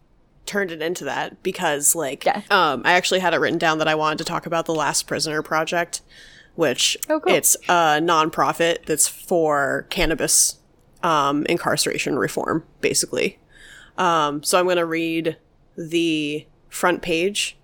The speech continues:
Speaker 1: of the website. It's last prisoner project dot org. I really recommend that everybody goes on that website and reads it. <laughs>
Speaker 2: Okay.
Speaker 1: Um, and there's a little donate button on there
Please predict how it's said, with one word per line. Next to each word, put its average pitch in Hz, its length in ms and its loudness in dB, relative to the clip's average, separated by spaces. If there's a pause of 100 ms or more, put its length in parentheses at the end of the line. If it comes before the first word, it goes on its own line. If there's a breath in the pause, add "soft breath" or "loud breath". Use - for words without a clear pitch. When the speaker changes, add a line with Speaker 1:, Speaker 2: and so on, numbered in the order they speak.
(420)
Speaker 1:
of 185 160 0
the 185 80 2
website. 185 520 2
It's - 380 0
last 160 340 0
prisoner 160 360 0
project 156 460 0
dot 139 220 0
org. 147 360 -2 (260 loud breath)
I - 80 0
really 180 300 4
recommend 170 360 2
that 156 100 0
everybody 156 360 0
goes 147 380 0
on 151 140 -2
that 143 100 0
website 113 440 0
and 151 160 -2
reads 143 500 0 (420)
it. 180 260 2 (100)
<laughs> 220 100 -2 (720 loud breath)
Speaker 2:
Okay. 190 140 4
Speaker 1:
Um, 156 480 4 (140)
and 170 320 2
there's 180 180 2
a 190 40 0
little 175 180 2
donate 185 360 4
button 180 220 2
on 175 160 4
there 175 380 2